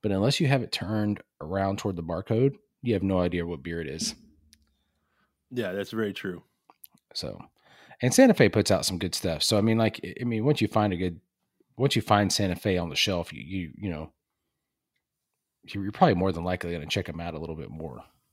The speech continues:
Speaker 1: So
Speaker 2: True. Very
Speaker 1: but
Speaker 2: true.
Speaker 1: anyway, I, I guess, uh, again, what I'm saying is if I had to be critical about something, you know, there's just a few things I would pick out. Um, overall, I think it's a quality beer. Um, again, we're, you know, Ray and I are drinking the Adobe Igloo. It's their winter warmer.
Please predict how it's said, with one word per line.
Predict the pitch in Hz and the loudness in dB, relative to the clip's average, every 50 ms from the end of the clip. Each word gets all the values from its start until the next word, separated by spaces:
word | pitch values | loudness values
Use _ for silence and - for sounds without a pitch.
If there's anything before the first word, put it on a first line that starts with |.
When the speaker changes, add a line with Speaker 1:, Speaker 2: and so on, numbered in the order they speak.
| _ _ - | _ _ -14
Speaker 1:
So | - - - - - - _ _ _ _ _ _ _ - - _ _ - | -14 -14 -14 -16 -20 -20 _ _ _ _ _ _ _ -20 -20 _ _ -10
Speaker 2:
True. | - - 104 92 - - - | -8 -6 -6 -6 -8 -4 0
Very | 127 123 123 | 2 2 2
Speaker 1:
but | - | 2
Speaker 2:
true. | - - 107 127 | 2 2 6 8
Speaker 1:
anyway, | 170 131 95 85 78 - - - - - - | 8 8 8 6 2 -2 -8 -14 -14 -12 -10
I, | - - - _ _ _ _ _ _ _ - | -10 -10 -10 _ _ _ _ _ _ _ -2
I | - 143 | 4 6
guess, | 165 190 - - | 6 6 6 4
uh, | - 92 - | 0 -2 -4
again, | - 131 127 123 120 131 151 113 92 90 | -4 -2 -2 0 6 8 8 8 6 6
what | 113 117 | 4 4
I'm | 101 | 4
saying | 87 - 147 131 120 104 | 6 6 6 6 6 6
is | 98 92 - | 4 2 0
if | 104 95 104 | 0 2 2
I | 92 | 4
had | 110 127 | 4 4
to | 113 95 | 2 2
be | 104 95 | 0 2
critical | - - 113 104 98 - 98 | 2 4 4 4 4 2 0
about | 92 87 90 90 82 - | 0 0 -2 -2 -2 0
something, | - 92 85 - 92 87 87 85 - | -2 -2 -2 -2 -4 -4 -4 -6 -6
you | 104 | -6
know, | 98 90 | -6 -4
there's | 85 92 87 - | -4 -4 -4 -2
just | 107 104 - | -2 -2 -2
a | 92 | -4
few | - 101 95 | -4 -4 -4
things | - - 95 87 78 - | -4 -4 -4 -4 -4 -4
I | 82 82 | -6 -8
would | 76 - - | -8 -8 -8
pick | - 92 - 85 | -6 -6 -6 -6
out. | 80 73 - - _ _ _ _ _ _ _ _ _ _ _ _ _ _ | -8 -10 -12 -16 _ _ _ _ _ _ _ _ _ _ _ _ _ _
Um, | - 87 85 82 82 78 - | -8 -6 -4 -4 -4 -6 -6
overall, | - 92 90 82 87 87 85 82 82 | -6 -6 -6 -4 -2 -2 -2 -2 -4
I | |
think | 85 92 80 - | -4 -6 -8 -6
it's | - - | -6 -8
a | - | -6
quality | - 90 85 82 85 85 85 | -4 -4 -4 -4 -4 -6 -6
beer. | - 87 82 80 80 80 - - - - - | -8 -8 -6 -6 -8 -8 -12 -14 -16 -12 -10
Um, | 82 82 85 80 80 80 - - _ _ _ _ _ _ | -8 -6 -6 -8 -8 -12 -14 -20 _ _ _ _ _ _
again, | - 107 110 117 107 95 | 0 4 4 4 6 4
we're, | 98 110 107 - - - - | 2 0 0 -2 -6 -16 -10
you | - 110 | -8 -6
know, | 95 85 80 - _ _ _ _ _ _ - | -6 -6 -6 -10 _ _ _ _ _ _ 2
Ray | 107 110 117 | 4 6 6
and | 110 101 | 8 6
I | 92 | 4
are | 90 | 2
drinking | 85 101 98 90 - 90 | 0 -2 -2 -2 -2 -4
the | 90 87 | -4 -4
Adobe | 85 82 98 95 92 95 82 71 | -4 -4 -4 -4 -2 -4 -4 -6
Igloo. | 92 92 95 92 90 90 87 - | -6 -4 -2 -2 -2 -4 -6 -10
It's | 104 - | -14 -10
their | - - 92 90 87 | -8 -6 -4 -4 -4
winter | 85 92 95 95 90 | -4 -2 -2 -2 -2
warmer. | 85 85 87 87 90 87 85 | -4 -4 -6 -4 -4 -6 -6